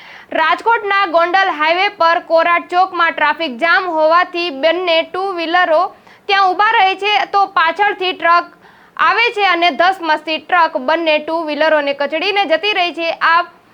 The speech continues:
બંનેમાં પરિવારજનોના બે લોકોના મૃત્યુ પણ થાય છે અને બંને સાસુ વહુ વહુ હોવાનું પણ જાણવા મળી રહ્યું છે. જ્યોતિબેન મનોજભાઈ બામણિયા અને જાનવીબેન વ્યોમભાઈ બામણિયા પોતાના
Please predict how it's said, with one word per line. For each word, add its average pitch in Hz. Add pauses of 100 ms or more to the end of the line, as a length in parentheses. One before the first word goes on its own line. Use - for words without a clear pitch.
(180)
બંનેમાં 403 (420)
પરિવારજનોના 392
બે 359
લોકોના 339
મૃત્યુ 330
પણ 392
થાય 349
છે 359
અને 311
બંને 320
સાસુ 311
વહુ 339
વહુ 302 (260)
હોવાનું 320
પણ 311
જાણવા 285
મળી 277
રહ્યું 285
છે. 311 (480)
જ્યોતિબેન 427
મનોજભાઈ 381
બામણિયા 330
અને 330
જાનવીબેન 330
વ્યોમભાઈ 330
બામણિયા 311 (540)
પોતાના 415